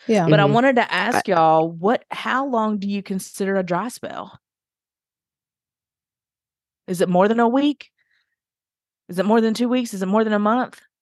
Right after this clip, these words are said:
Speaker 1: But, okay, so I'll be honest. I mean, even now that I'm on the other side of cancer, we don't do it even once a week.
Speaker 2: Yeah.
Speaker 1: And again,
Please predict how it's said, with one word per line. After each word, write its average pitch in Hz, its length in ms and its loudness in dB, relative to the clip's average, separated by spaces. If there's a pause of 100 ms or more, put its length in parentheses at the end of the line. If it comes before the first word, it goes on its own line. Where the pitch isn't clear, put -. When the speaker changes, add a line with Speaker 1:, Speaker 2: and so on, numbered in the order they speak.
(140)
Speaker 1:
But, 240 360 0 (240)
okay, 240 220 2
so 226 140 -2
I'll 320 160 4
be 349 120 2
honest. 196 420 2
I 233 60 2
mean, 233 160 4
even 294 340 2
now 190 260 4
that 202 200 2
I'm 180 220 -2
on 175 120 -2
the 175 100 -4
other 170 180 0
side 170 220 0
of 170 120 -4
cancer, 175 420 -2
we 208 180 2
don't 277 220 4
do 202 180 0
it 185 140 2
even 170 480 -4
once 151 260 -4
a 160 60 -6
week. 139 400 -6 (680)
Speaker 2:
Yeah. 131 260 -6 (460)
Speaker 1:
And 233 360 4 (840)
again, 226 840 2